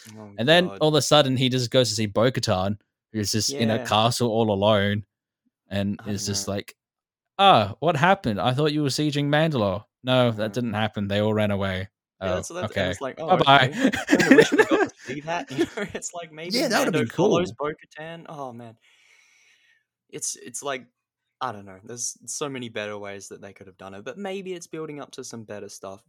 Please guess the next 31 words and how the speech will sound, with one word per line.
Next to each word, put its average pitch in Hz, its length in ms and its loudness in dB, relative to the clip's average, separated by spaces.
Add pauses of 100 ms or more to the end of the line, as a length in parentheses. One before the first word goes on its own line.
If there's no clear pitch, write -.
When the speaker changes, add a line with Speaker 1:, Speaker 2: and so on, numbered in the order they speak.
(140)
Speaker 1:
I'm 110 120 -10
gonna 117 140 -12
give 113 180 -10
it 104 80 -12
the 110 80 -14
benefit 104 440 -16
of 98 80 -18
the 98 80 -20
doubt 98 360 -18
for 156 100 -18
now. 220 400 -18
Speaker 2:
I - 60 -6
mean, 117 160 0
you 110 80 -2
would 110 100 -6
hope 123 200 0
Speaker 1:
Um, - 20 -4
Speaker 2:
so. - 180 -10 (300)
You 123 100 -20
would 135 100 -14
hope 107 220 -6
Speaker 1:
I'd - 20 -12
Speaker 2:
so. 113 120 -6
Speaker 1:
hope 156 140 -6
so. 90 400 -16
I 107 100 -14
hope 143 160 -12
it - 40 -10
doesn't 165 200 -10
get 98 260 -12
worse. 95 560 -16